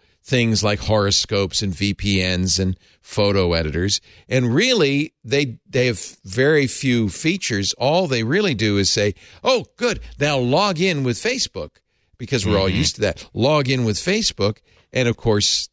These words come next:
Speaker 1: you're not really logging in with Facebook. You're logging in with the bad guys who run these apps, and they are stealing your user account info. Uh,
Speaker 2: Well, I mean, uh, this is, uh,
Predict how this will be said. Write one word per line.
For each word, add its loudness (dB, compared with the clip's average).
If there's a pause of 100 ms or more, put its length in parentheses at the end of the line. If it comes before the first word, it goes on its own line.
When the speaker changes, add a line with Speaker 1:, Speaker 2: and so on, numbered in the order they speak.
Speaker 1:
you're -2
not 0
really 2
logging 0
in -2
with -4
Facebook. -2
You're -2
logging 0
in -2
with -4
the -8
bad -2
guys -4
who -6
run 0
these 0
apps, -4 (500)
and -2
they 0
are 0
stealing 0
your 0
user -2
account -4
info. -12 (760)
Uh, 0
Speaker 2:
Well, 4
I 4
mean, 4
uh, 2
this 2
is, 2
uh, 0